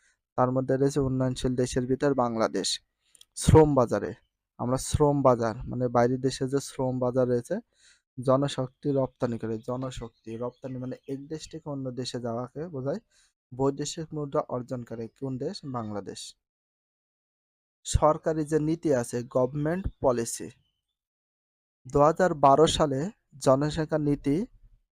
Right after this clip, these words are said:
রূপরেখায় মা ও শিশুর উন্নত স্বাস্থ্য, পরিবার কল্যাণ এবং উন্নত জীবন মান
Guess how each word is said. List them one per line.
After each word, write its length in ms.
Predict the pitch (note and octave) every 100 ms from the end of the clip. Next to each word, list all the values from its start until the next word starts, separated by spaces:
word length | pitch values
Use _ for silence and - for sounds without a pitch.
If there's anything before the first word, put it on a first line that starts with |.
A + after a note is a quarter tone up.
| -
রূপরেখায় 760 | C3 D3 D3+ C#3+ C3+ - C#3 D#3+ -
মা 280 | C3 C3 D3 -
ও 140 | C#3+
শিশুর 540 | - - C3 - D3+ - _
উন্নত 400 | C3 C#3 C3 B2+
স্বাস্থ্য, 640 | C3+ - B2+ C3 - C3 D3+ - _ _ _
পরিবার 420 | C#3+ C3+ C3 C3+
কল্যাণ 440 | C3+ C3 C3 B2 D#3+ - _ _
এবং 220 | B2+ C3+ C#3
উন্নত 440 | D3 D#3 D3+ D3+ D3+ D3
জীবন 440 | C#3+ C#3 C#3+ D#3+
মান 360 | E3 C3 C3